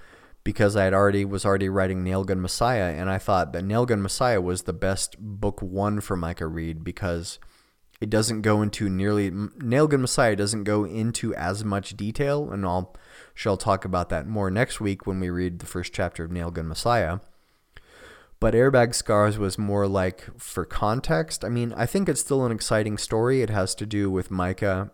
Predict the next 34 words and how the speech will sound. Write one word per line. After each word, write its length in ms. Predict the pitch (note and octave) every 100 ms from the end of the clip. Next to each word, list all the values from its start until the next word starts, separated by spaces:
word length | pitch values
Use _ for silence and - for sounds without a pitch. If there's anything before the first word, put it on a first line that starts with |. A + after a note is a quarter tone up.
| -
and 480 | F#2+ F#2 F2+ F2 G2
there 120 | G2
is 140 | G2+
a 60 | A2+
woman 260 | G2+ G2+ G2
named 180 | G2+
Hayden, 340 | G2+ G2+ F#2 F2
although 280 | E2+ F2+ F2
she's 320 | - F2 -
kind 160 | G2
of 80 | F2
a 40 | E2
different 300 | E2+ - D2+
character. 540 | F#2+ F2 - E2+ A2 - _ - - - - - - - -
And 220 | A2 G#2+
someone 340 | - B2+ B2+ B2
from 200 | C3+ A#2
Micah's 340 | A2+ A2+ A2+
past, 420 | - D3+ G#2 -
a 40 | F#2
guy 240 | F2+ F2+
named 240 | F#2+ F#2+
Donovan, 560 | G2 G2+ G2 F2+ D#2 D#2 E2 -
who 420 | G2 F2 E2+ F2 - - - -
finds 580 | - - G#2+ G#2+ G2+
Micah, 500 | G2+ F2+ F2+ F2 E2 -
and 200 | A2+ F#2+
then 380 | F2 F2 E2+ E2+ - - _ _ _ - _ _ - - _
it's 180 | A2 -
sort 220 | - G#2
of 100 | F#2+
about 360 | G2 F#2+ F2+ C#2+
this, 400 | F#2 F#2 - -
um, 640 | F#2+ F2+ F2 F2 E2+ D#2